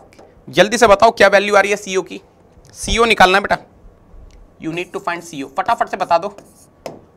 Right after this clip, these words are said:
What is the value of C O you people are going to get? बेटा परफेक्ट गैस है ना, if you are having the perfect gas, delta small h will be C P delta t। फटाफट से बताओ,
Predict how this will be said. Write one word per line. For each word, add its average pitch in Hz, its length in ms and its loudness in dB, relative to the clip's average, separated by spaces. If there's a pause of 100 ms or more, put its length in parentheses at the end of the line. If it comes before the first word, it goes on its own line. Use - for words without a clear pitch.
(100)
What 147 180 -4
is 202 60 -6
the 190 100 -6
value 190 260 -4
of 202 60 -20
C 190 220 -10
O 202 80 -2
you 196 200 -8
people 190 220 -4
are 180 100 -4
going 185 160 -2
to 180 100 -6
get? - 180 -6 (4000)
बेटा - 160 0
परफेक्ट 220 400 2
गैस 254 200 2
है 240 60 2
ना, 269 80 -4 (220)
if 185 120 -6
you 269 80 4
are 220 80 2
having 220 260 0
the 220 140 -2
perfect 208 340 -2
gas, 240 300 2 (460)
delta 196 260 0 (120)
small 208 380 2 (120)
h - 120 -6
will 202 200 -6
be 214 40 -4 (640)
C 196 200 -10 (120)
P 214 140 -2
delta 165 340 0
t। 147 80 -10 (480)
फटाफट 254 300 -2
से 240 60 -4
बताओ, 208 240 -2